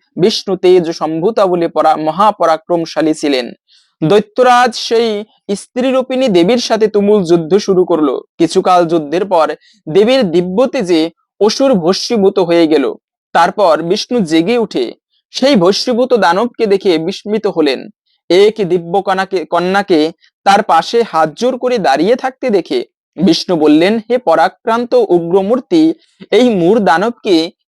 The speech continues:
কি বধ করলো? তিনি একে, আহ, যিনি একে হত্যা করেছে তিনি নিশ্চয়ই প্রশংসনীয় কর্ম করেছে।" সেই কন্যা বললেন, "হে প্রভু,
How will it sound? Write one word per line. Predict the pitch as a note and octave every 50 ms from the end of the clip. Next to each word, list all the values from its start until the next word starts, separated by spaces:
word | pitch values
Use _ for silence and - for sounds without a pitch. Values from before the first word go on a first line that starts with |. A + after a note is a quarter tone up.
| _ _ _
কি | - C#4 C#4
বধ | A3+ F3+ D#3 C#3+ - - -
করলো? | E3+ E3+ E3+ F#3 G3 A3+ C#4 D4 - _ _ _ _ _ _ _ - F#3
তিনি | A#3 B3+ C#4 B3 - - -
একে, | F#3 G3+ - C4 A#3+ G3 G3 G#3+ G#3+ _ _ _ -
আহ, | E3+ F3 E3+ E3+ E3+ D#3+
যিনি | D3 E3 G3 G#3 A#3+ B3+
একে | B3+ - C4
হত্যা | B3 G#3 F3 D#3 - _ - G#3+ A3+
করেছে | G#3+ A#3+ A#3+ B3 A#3+ - - B3+ B3
তিনি | A#3+ - A3+ A3+ A3+
নিশ্চয়ই | G3+ G3+ G#3+ G#3+ - - - A3 G#3+ A3 G#3+ - _ _ _ _ -
প্রশংসনীয় | F3 E3 - - G3+ G#3 A3 G#3 - A3+ G#3+ G#3 G#3+ G#3+
কর্ম | G#3 - F3+ F3 F3+ F#3+ G3 F#3+
করেছে।" | G3 F#3+ F#3+ F#3 F#3 - G3+ G3+ G#3 - _ _ _ _ _ -
সেই | - A#3+ C4 C#4+
কন্যা | C4 - F#3+ F#3 F#3 F#3+ G3 F#3+
বললেন, | F#3+ A3+ A#3+ A#3 A#3 A#3 A#3 A3
"হে | - C#4+ D4 C#4
প্রভু, | - G3 F3 D#3 D#3 F#3 G#3+ F#3